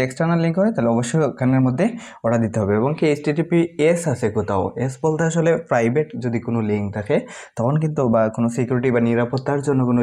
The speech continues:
লিংক থাকে তাহলে অবশ্যই এখানে এইচটিটিপি বাদে একটা এস ইউজ করতে হবে, এইচটিটিপিএস। তোমাকে যদি নিরাপত্তার জন্য বা প্রাইভেট কোনো লিংক থাকে এইচটিটিপিএস। তবে Facebook, Google, YouTube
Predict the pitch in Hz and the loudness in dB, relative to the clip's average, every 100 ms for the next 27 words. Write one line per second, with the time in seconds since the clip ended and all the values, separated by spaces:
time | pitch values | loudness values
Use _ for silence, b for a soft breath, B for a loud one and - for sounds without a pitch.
0 | 110 110 104 110 147 139 120 120 131 147 | 2 0 -4 -4 -2 0 0 0 -2 -2
1 | 143 135 120 120 127 120 120 143 208 - | -2 0 -2 -2 -4 -2 -2 0 0 -2
2 | B B B 113 113 156 170 180 - 135 | B B B -2 2 2 0 -4 2 0
3 | 139 - 117 113 - 104 107 101 104 120 | 0 -2 0 0 -2 -2 0 0 2 0
4 | 120 127 117 104 101 104 - B B B | 0 -2 0 0 -2 -2 -10 B B B
5 | B _ _ _ _ - - 107 107 120 | B _ _ _ _ -20 -2 0 2 0
6 | - B B B B 113 117 131 135 135 | -4 B B B B 0 4 4 2 0
7 | 135 131 135 131 113 104 104 107 110 101 | -2 -4 -2 0 0 0 0 0 -2 -2
8 | 107 107 107 104 101 104 95 117 - B | -2 0 2 2 0 -2 -4 -4 -6 B
9 | B - 110 113 120 120 120 127 156 113 | B -8 -4 -2 -2 -2 -2 0 0 -2
10 | 95 - 113 113 135 135 139 143 131 120 | -4 -4 -4 0 2 0 2 -2 0 0
11 | 113 120 120 117 107 113 | 2 2 2 2 2 0